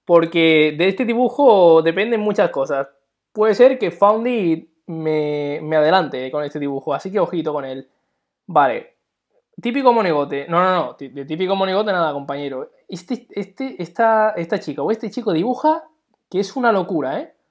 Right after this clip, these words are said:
Dibuja súper bien. Vamos a ver. ¿Qué puede ser esto?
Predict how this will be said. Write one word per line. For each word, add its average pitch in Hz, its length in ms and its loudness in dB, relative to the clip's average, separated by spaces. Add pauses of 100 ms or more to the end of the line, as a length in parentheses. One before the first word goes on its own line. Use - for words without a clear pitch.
(420)
Dibuja 190 400 -2
súper 170 480 -2
bien. 160 400 -6 (1500)
Vamos 202 180 -8
a 202 80 2
ver. 254 380 -4 (760)
¿Qué 214 140 -8
puede 202 180 -2
ser 180 180 -2
esto? 233 360 2